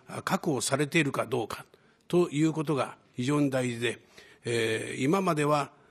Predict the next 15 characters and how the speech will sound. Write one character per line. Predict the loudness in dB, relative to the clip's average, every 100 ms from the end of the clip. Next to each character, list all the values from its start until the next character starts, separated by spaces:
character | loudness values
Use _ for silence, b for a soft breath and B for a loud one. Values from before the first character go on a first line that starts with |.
| _ -8
え | -4
ー、 | -2
私 | 0 0 -2
は | -2 -2
都 | 0 0
市、 | 2 -2 -6 _ -2 -2 -2 -4
大 | 2 2 2
都 | 0
市 |
周 | 2 2 4
辺 | 4 4
の | 4
道 | 2 2
路 | 4
は、 | 2 0